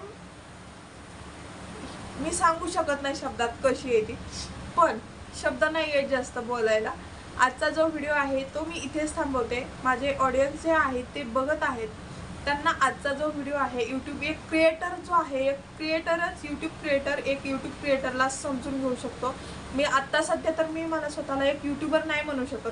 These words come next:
कारण की जेव्हा मी फर्स्ट पेमेंट घेईल तेव्हाच मी YouTube क्रिएटर म्हणू शकेल. परंतु तात्पुरतं तरी मी सध्या एक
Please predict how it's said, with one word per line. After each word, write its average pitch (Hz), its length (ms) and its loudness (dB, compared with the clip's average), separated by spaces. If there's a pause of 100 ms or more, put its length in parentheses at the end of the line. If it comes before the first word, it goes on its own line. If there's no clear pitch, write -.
कारण 262 220 2
की 285 100 -6
जेव्हा 277 300 2
मी 311 140 -4
फर्स्ट - 420 0 (100)
पेमेंट 294 400 2
घेईल 277 440 -2
तेव्हाच 285 440 2
मी 311 240 -6
YouTube 285 400 -4 (440)
क्रिएटर 285 360 2 (100)
म्हणू 277 260 0
शकेल. 247 640 -4 (140)
परंतु 320 340 2
तात्पुरतं 320 800 0
तरी 330 220 4 (1300)
मी 285 120 0
सध्या 311 360 2
एक 320 240 2